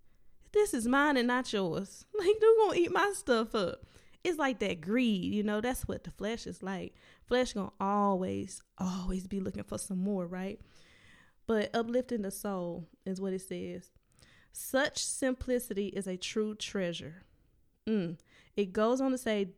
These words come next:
"Don't confuse simplicity with having to rid of any pleasure of living a, or living a frugal lifestyle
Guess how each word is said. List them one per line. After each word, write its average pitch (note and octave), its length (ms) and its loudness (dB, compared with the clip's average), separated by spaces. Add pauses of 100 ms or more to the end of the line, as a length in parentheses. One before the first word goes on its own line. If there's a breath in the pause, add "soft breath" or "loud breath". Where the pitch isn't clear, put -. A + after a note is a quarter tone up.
(100)
"Don't A3+ 300 2
confuse E4 640 0
simplicity A#3+ 720 -2
with F#3+ 160 -4
having A3+ 440 -2
to G3+ 180 -4
rid A3 460 0
of F#3+ 200 -2
any A3+ 220 2
pleasure F#3+ 600 -2 (340 loud breath)
of F#3+ 200 2
living G3 600 -2
a, F3+ 160 -4 (320)
or G#3 520 4 (1000)
living G#3+ 380 6
a G3 100 2
frugal G3 380 0
lifestyle F3 760 -4